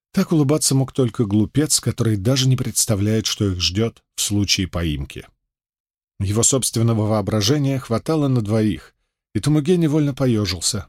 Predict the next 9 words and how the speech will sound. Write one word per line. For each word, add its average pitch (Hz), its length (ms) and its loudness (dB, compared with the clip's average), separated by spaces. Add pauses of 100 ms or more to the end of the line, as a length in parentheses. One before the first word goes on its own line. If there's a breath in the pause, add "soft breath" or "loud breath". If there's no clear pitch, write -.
(120)
представив 101 640 -4
пытку 131 460 -4 (140)
раскалённым 85 680 -2
железом. 67 580 -6 (540)
Лян 113 260 2
остановился 113 640 0
у 123 60 2
крепостной 110 520 0
стены. 101 480 -2